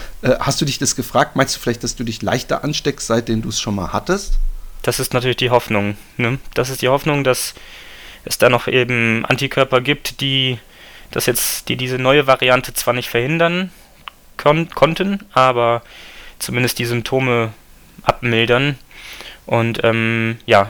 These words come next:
Speaker 2: ich schaue jetzt natürlich von, von Stunde zu Stunde, von Tag zu Tag. Also heute geht's mir schlechter als gestern. Voraussichtlich geht's mir morgen auch schlechter als heute. Das werde ich sehen, aber ja, ich hab
Speaker 1: Aber
Speaker 2: natürlich
Speaker 1: bist
Speaker 2: jetzt
Speaker 1: du mit deiner Vorgeschichte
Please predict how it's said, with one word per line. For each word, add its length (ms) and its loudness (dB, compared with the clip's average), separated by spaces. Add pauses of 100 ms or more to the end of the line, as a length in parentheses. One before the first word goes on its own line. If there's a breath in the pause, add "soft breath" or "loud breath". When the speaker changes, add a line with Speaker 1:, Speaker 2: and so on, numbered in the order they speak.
(100)
Speaker 2:
ich 140 -6
schaue 160 4
jetzt 220 -2
natürlich 420 -2
von, 280 -2
von 140 6
Stunde 320 0
zu 140 -4
Stunde, 420 0
von 220 -6
Tag 240 2
zu 80 -6
Tag. 340 2 (720 loud breath)
Also 220 4
heute 260 4
geht's 220 -4
mir 80 -2
schlechter 380 0
als 180 0
gestern. 500 0 (220)
Voraussichtlich 720 0
geht's 240 -4
mir 80 0
morgen 360 2
auch 120 2
schlechter 340 -2
als 180 0
heute. 360 0 (720 loud breath)
Das 160 0
werde 160 6
ich 80 -2
sehen, 400 0 (100)
aber 580 2 (540 loud breath)
ja, 240 6 (120)
ich 120 0
hab 80 4
Speaker 1:
Aber 120 0
Speaker 2:
natürlich 200 6
Speaker 1:
bist 120 2
Speaker 2:
jetzt 100 0
Speaker 1:
du 60 0
mit 120 0
deiner 240 2
Vorgeschichte 720 -6